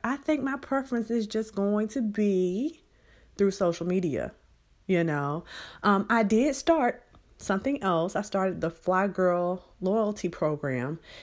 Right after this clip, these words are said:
and I have so many ideas, um, with that. Uh, meeting them in person and linking up was definitely one of them.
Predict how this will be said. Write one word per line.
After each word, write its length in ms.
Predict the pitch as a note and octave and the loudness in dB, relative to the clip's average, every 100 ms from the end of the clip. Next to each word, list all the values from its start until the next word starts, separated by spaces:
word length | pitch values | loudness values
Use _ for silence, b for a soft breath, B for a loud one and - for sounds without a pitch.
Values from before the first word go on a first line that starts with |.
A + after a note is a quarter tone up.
| B | B
and 100 | F#3+ | 0
I 60 | G3 | 0
have 260 | F#3+ E3+ | -2 -6
so 680 | - - - G3 G#3 A3+ A3+ | -6 -10 -4 0 2 2 2
many 280 | A3 G3 F#3+ | 0 0 -2
ideas, 920 | E3 D#3+ D#3+ E3 D#3 D3+ D#3+ - - - | -2 -2 -2 -2 0 -2 -4 -8 -10 -6
um, 360 | E3 D#3 D3+ D3+ | -4 -2 -4 -2
with 300 | F3 F3 - | -4 -2 -2
that. 400 | D3+ D3 E3 - b b b b - | -2 -2 -6 -12 b b b b -2
Uh, 920 | F3 E3 D#3+ D#3 D#3 - - G1+ G1+ - - - | 0 2 0 -2 -4 -6 -8 -10 -10 -14 -20 -14
meeting 560 | - F#3+ G#3 G#3+ G3+ G3 | -2 2 4 4 2 2
them 180 | F3+ F3 | 2 2
in 160 | D#3 | 0
person 540 | E3 G3+ F3+ F#3+ G#3+ F3 | 0 2 2 2 0 0
and 140 | D3+ | 0
linking 340 | E3 F3 E3+ D#3+ | 0 0 0 0
up 240 | E3 - | -2 -4
was 220 | D#3+ D#3 | -6 -4
definitely 600 | D3+ D#3 D#3 D#3+ C#3+ D3+ | 2 2 2 -4 -2 -2
one 200 | D3 D3 | -2 -2
of 140 | D3 D3+ | -4 -6
them. 260 | F3 G3+ | -6 -8